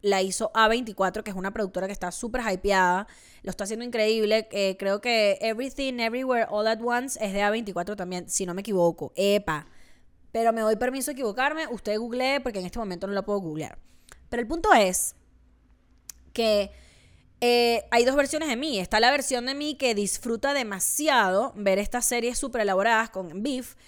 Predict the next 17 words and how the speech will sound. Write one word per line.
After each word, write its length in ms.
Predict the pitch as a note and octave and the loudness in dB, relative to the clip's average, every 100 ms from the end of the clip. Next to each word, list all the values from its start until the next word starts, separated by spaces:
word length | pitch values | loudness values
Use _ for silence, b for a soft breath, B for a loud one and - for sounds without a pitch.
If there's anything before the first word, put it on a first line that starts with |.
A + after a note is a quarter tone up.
| B | B
Me 120 | - G3+ | -6 -2
pasó 300 | G#3 - G3+ | -2 0 -2
algo 160 | G#3 | -2
muy 160 | B3 C4 | -4 -2
cabrón 400 | C4+ C4+ B3 B3+ | 0 0 -2 -2
que 140 | G3 | -2
Beef, 340 | F#3+ G#3 - - _ _ - | -2 -4 -6 -18 _ _ -4
véanla, 420 | A#3+ A3+ A3 A#3 | 2 2 2 -2
no 120 | G3 | -4
quiero 160 | G3 G3+ | -2 0
dar 120 | A3 | 0
spoiler, 380 | - A3+ G#3+ A3 | 0 0 0 -2
pero 180 | G3+ | -2
trata 320 | F#3 A#3+ A3+ G3 | 0 0 0 -2
de 120 | F3+ | 0
la 160 | F3+ - | -2 -4
ira. 380 | B3 G3 D#3 | -4 -2 -4